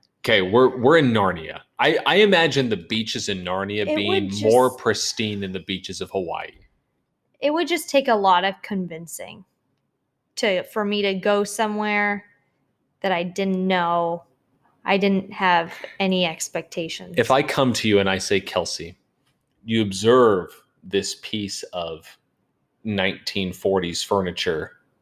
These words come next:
Speaker 1: called a wardrobe."
Speaker 2: Yes.
Speaker 1: And I say, "If you and I put on a fur coat, which is also a piece of nineteen forties garb,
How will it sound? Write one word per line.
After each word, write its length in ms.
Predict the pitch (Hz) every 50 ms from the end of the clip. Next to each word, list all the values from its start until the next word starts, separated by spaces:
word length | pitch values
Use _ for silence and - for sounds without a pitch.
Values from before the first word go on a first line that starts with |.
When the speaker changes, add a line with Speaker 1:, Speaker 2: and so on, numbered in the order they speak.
| _ _ _
Speaker 1:
called 240 | - - 95 95 90
a 40 | 90
wardrobe." 600 | 92 92 95 92 87 - 82 76 73 73 - - -
Speaker 2:
Yes. 560 | - 208 175 - 80 - - - - - - - - - - - _ _ -
Speaker 1:
And 140 | - 101 98
I 120 | 101 107
say, 340 | 104 - - 117 107 101 98
"If 260 | - - 104 - - - -
you 320 | 107 95 104 127 147 170
and 100 | 151 127
I 400 | 98 87 82 82 80 82 78 - _ _ _ _ _ _ _ _
put 160 | - 123 117
on 140 | 110 104 92
a 60 | -
fur 280 | - - - 110 117 127
coat, 460 | 120 - - 90 85 85 85 80 - _ _ _ _
which 180 | - 95 92 -
is 120 | 95 92
also 380 | 98 98 117 123 - - 90 85
a 60 | 85
piece 300 | - - - 92 - -
of 100 | 85 -
nineteen 400 | 90 90 90 - - - 90 87
forties 380 | - _ 92 90 87 82 - -
garb, 420 | - 95 90 80 78 78 78 -